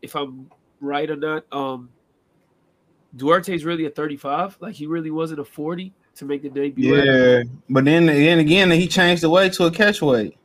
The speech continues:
Speaker 1: Yeah, he pulled the Canelo. So, um, I don't know. Like, I don't know if I'm giving him,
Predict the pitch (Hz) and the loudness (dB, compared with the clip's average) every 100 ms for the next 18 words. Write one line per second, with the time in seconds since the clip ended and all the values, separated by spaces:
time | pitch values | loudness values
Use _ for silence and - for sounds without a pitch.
0 | _ 165 175 160 - 175 165 - 151 147 | _ -6 -4 -4 -6 -8 -8 -10 -8 -8
1 | 139 151 202 _ - 160 156 156 151 147 | -6 -8 -10 _ -6 -4 -2 -2 -4 -6
2 | 143 _ _ _ _ _ _ _ _ _ | -10 _ _ _ _ _ _ _ _ _
3 | - 233 294 285 220 175 175 190 247 247 | -4 0 2 2 2 2 0 0 -2 -2
4 | 247 226 190 160 202 190 190 165 | -4 -4 -8 -10 -10 -8 -8 -10